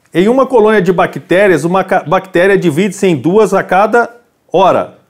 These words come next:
Uma bactéria se divide em duas a cada hora. A cada hora. Depois de oito horas, o número de bactérias originadas de uma só bactéria é, bom,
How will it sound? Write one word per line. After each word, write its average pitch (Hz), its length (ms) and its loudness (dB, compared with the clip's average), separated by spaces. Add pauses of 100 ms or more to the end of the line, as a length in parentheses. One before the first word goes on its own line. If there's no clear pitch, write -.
(680)
Uma 165 200 -2
bactéria 160 920 -2 (480)
se - 200 -10
divide 160 480 -10
em 156 120 -8
duas 180 720 -6 (220)
a 135 80 -6
cada 175 340 -2
hora. 147 420 0 (1200)
A 120 140 -12
cada 175 300 0
hora. 131 320 0 (840)
Depois 190 460 2
de 220 120 0
oito 247 480 2
horas, 180 720 0
o 156 100 -2
número 226 260 0
de 208 100 0
bactérias 170 600 0
originadas 147 800 -2
de 147 100 -2
uma 180 160 0
só 165 180 -2
bactéria 165 720 0
é, 147 380 0 (920)
bom, 127 340 -2